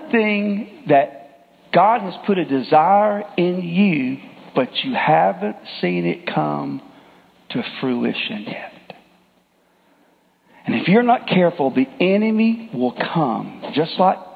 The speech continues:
Sanballat, Tobiah, and Geshem. And they will tell you that God doesn't care about you.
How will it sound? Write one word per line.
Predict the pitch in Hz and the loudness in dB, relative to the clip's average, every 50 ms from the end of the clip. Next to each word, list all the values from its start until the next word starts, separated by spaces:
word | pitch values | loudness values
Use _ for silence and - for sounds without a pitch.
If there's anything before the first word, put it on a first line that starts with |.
| - - - | -16 -8 0
Sanballat, | - 180 185 185 185 170 160 180 185 185 185 - - - - | 4 4 4 4 2 2 2 4 4 4 2 0 -4 -6 -4
Tobiah, | - 185 180 160 156 170 165 165 170 170 170 - - | -2 -2 -2 2 2 2 4 4 0 -2 -2 -4 -4
and | 180 165 151 131 | -4 -4 -4 -4
Geshem. | 120 - - - - - - - - - - - - - - - - - - - - - - - - - | -4 -4 -4 -4 -6 -6 -8 -8 -12 -16 -18 -20 -20 -20 -20 -20 -20 -20 -20 -20 -20 -20 -20 -20 -14 -8
And | - 110 110 107 | -6 -4 0 2
they | 143 165 202 233 | 4 4 4 2
will | 214 220 214 208 | 0 -4 -4 -4
tell | - - - 175 190 180 175 170 170 165 165 175 214 | -4 -4 0 2 2 2 2 0 -2 -4 -6 -10 -10
you | 196 131 127 123 117 110 104 101 - - _ _ _ _ _ _ _ _ _ _ _ _ _ _ _ _ _ _ _ _ _ - | -6 -2 -2 -2 -2 -4 -8 -14 -20 -20 _ _ _ _ _ _ _ _ _ _ _ _ _ _ _ _ _ _ _ _ _ -6
that | 120 127 123 117 | -6 -6 -6 -2
God | - 131 131 143 156 170 175 175 175 190 185 180 - - - - _ _ _ - | 0 2 4 4 4 4 2 -2 -4 -6 -6 -10 -14 -18 -20 -20 _ _ _ -4
doesn't | 139 135 143 143 143 135 135 139 143 - - - - - - _ _ _ _ - | 2 2 4 4 2 0 -4 -6 -8 -8 -10 -14 -20 -20 -20 _ _ _ _ -6
care | - 135 127 127 135 131 127 131 131 127 131 - - - _ _ _ _ _ _ - | -2 0 0 0 0 -2 -4 -6 -6 -8 -10 -14 -18 -20 _ _ _ _ _ _ -10
about | - - - 104 107 113 110 113 107 107 107 - - - - - - - - _ _ _ _ _ _ _ _ _ | -8 -8 -6 -2 -2 -2 0 0 -2 -4 -6 -8 -12 -14 -20 -20 -20 -20 -20 _ _ _ _ _ _ _ _ _
you. | - 101 95 | -20 -20 -20